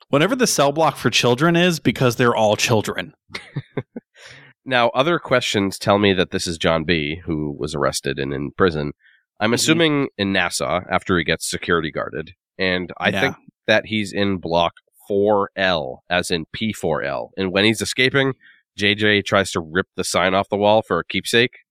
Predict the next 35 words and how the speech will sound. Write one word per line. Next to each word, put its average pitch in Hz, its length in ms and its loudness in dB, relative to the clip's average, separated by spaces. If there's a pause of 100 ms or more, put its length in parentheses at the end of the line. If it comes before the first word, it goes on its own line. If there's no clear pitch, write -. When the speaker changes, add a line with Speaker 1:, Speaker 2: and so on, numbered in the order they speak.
(120)
Speaker 2:
like 90 240 -2
the 87 80 -8
beautiful 85 440 0
but 76 240 -2
not 78 260 -4
smart 71 240 -4
man 71 180 -6
that 69 100 -6
he 65 80 -8
is. - 320 -8 (260)
Speaker 1:
Wow. 87 260 0 (320)
A 107 100 -4
very 90 500 0 (180)
elaborate 92 420 0
story 87 300 0
you've 87 160 -8
put - 120 -6
together. 80 380 -4 (360)
Well, 123 160 2
Kelsey 185 460 0
Ann 156 360 2
M 104 320 2 (120)
asks, 101 680 -2 (420)
"Who 170 100 2
was 190 120 2
Pope 226 260 0
related 98 300 0
to?" - 180 -6 (600)
Speaker 2:
Well, 101 120 0
Bobby 127 420 2
Hayward, 90 440 0
his 90 160 -8
dad, 82 400 0
for 87 160 -6
one. 78 340 -4